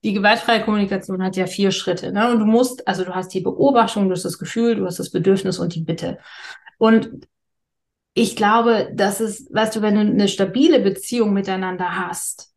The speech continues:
dann ist es wichtig, in der Haltung der gewaltfreien Kommunikation zu sein. Heißt aber nicht, dass ich zu jedem Zeitpunkt in diesen vier Schritten kommunizieren muss. Weil in dem Moment, wo irgend-, wo ich den Eindruck habe, okay, da geht jetzt gerade irgendwas baden, dann merke ich das ja. Aber ich sehe das an der Reaktion meines Gegenübers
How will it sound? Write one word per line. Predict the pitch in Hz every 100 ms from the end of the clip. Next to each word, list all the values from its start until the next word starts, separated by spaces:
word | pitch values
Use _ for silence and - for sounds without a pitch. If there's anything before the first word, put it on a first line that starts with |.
| _
dann | - 190
ist | 196 202
es | 180
wichtig, | 202 269 - 196
in | 196
der | 185 190
Haltung | 196 214 214 196
der | 180
gewaltfreien | 180 185 - - 180 180
Kommunikation | - 185 185 180 190 180 185 185
zu | 175 -
sein. | - 170 180 226 262 - _ -
Heißt | 208 214 -
aber | 196 196
nicht, | 233 254 -
dass | 196
ich | 196
zu | - 190
jedem | 190 233
Zeitpunkt | 208 - 226 233 196 202
in | 202
diesen | 208 202 196
vier | 214
Schritten | 202 - 233 - 233
kommunizieren | - 180 175 180 170 - 170 160
muss. | 156 - - - - - -
Weil | 214 220
in | - 226
dem | 254
Moment, | 302 277 233 196
wo | 226 247 -
irgend-, | 254 254 214 202
wo | 220
ich | 220
den | 220
Eindruck | 220 269 269
habe, | 220
okay, | 202 226
da | 214
geht | 180 269 -
jetzt | 220 214 214
gerade | - 214
irgendwas | 208 208 202 190 -
baden, | 185 196 214 160 156
dann | - 180
merke | 196 - -
ich | -
das | 170 -
ja. |
Aber | 170 170
ich | -
sehe | 208 196 262
das | 240
an | 196
der | 196 196
Reaktion | 196 190 190 - 254 226
meines | 202 196 -
Gegenübers | 202 196 214 254 196 269